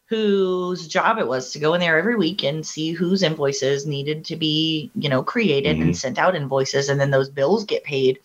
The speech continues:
Speaker 1: electronically through your amazing online accounting software, then at the end of the week, when you come in and you check your cash balance, you've got money in the bank, your cash flow's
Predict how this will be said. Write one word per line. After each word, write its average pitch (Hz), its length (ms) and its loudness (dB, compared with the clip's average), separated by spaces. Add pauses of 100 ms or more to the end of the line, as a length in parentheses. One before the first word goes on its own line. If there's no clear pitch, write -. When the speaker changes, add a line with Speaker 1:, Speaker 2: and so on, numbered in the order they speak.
(240)
Speaker 1:
electronically 156 800 2
through 147 200 0
your 139 120 4
amazing 156 460 2
online 156 340 2
accounting 170 360 0
software, 123 640 0 (1300)
then 180 180 2
at 165 120 -2
the 170 140 2
end 196 100 4
of 170 40 -2
the 165 80 0
week, 247 300 2
when 170 140 2
you 156 100 0
come 160 180 -2
in 202 160 4
and 151 140 -2
you 143 80 -8
check 143 260 -2
your 123 60 -14
cash 214 300 0
balance, 139 380 0
you've 135 100 -10
got 180 240 2
money 143 340 0 (300)
in 202 160 2
the 220 60 2
bank, 123 340 -2
your 156 80 -2
cash 196 360 0
flow's 160 400 0